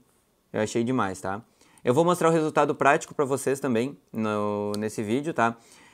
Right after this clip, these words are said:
Então, também esses materiais vocês vão encontrar na Blue Hell. E é isso aí.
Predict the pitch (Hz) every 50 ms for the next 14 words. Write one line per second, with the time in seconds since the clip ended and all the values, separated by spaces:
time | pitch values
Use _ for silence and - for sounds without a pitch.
0 | _ _ _ - - 123 127 127 131 135 139 139 143 147 147 147 147 147 143 143
1 | 139 160 170 180 165 165 170 165 156 - 160 147 156 147 139 - 135 131 135 131
2 | - 135 120 127 139 151 151 - 151 139 131 131 131 127 127 127 123 127 120 117
3 | 113 110 107 104 117 117 117 120 104 110 131 - - - _ _ _ _ _ _
4 | _ _ - _ - - - 120 127 127 131 131 135 143 147 160 165 - 202 196
5 | 185 165